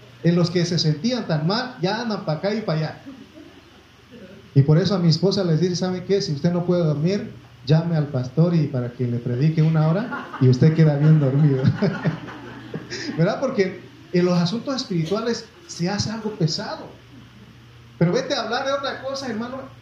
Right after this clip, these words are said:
se te va el sueño. Ah, te gusta porque estamos habituados en esas cosas.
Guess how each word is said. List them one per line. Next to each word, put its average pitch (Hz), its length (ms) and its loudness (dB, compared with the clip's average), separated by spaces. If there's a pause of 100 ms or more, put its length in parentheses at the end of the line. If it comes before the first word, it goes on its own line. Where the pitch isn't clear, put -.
(140)
se 156 180 -2
te 143 160 -2
va 156 140 -2
el 160 180 -8
sueño. 135 320 -4
Ah, 160 140 -6 (240)
te 156 120 0
gusta 208 360 -6
porque 156 340 -6 (400)
estamos 180 500 -2
habituados 160 640 -4
en 143 120 -6
esas 156 260 -6
cosas. - 460 -14